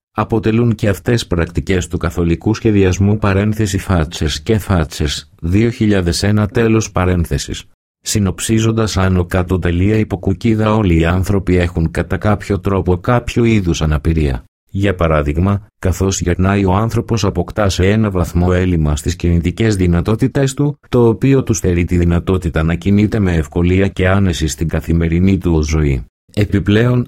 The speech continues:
εκτός από τις γνωστές αναπηρίες, υπάρχουν σήμερα και πολλές αόρατες αναπηρίες, όπου οι φορείς τους δεν έχουν ακόμη εντοπιστεί.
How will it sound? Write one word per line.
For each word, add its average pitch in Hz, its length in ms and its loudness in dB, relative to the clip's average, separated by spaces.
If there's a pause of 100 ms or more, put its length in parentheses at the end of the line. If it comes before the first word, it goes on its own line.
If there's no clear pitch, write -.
εκτός 123 460 -2
από 101 180 -2
τις 78 160 -4
γνωστές 87 520 0
αναπηρίες, 85 720 2 (180)
υπάρχουν 95 500 0
σήμερα 85 500 2
και 85 140 -2
πολλές 92 360 0
αόρατες 95 520 0
αναπηρίες, 90 720 0 (140)
όπου 95 240 0
οι 90 60 2
φορείς 92 340 0
τους 113 180 0
δεν 104 220 2
έχουν 113 300 0
ακόμη 104 380 0
εντοπιστεί. 82 600 0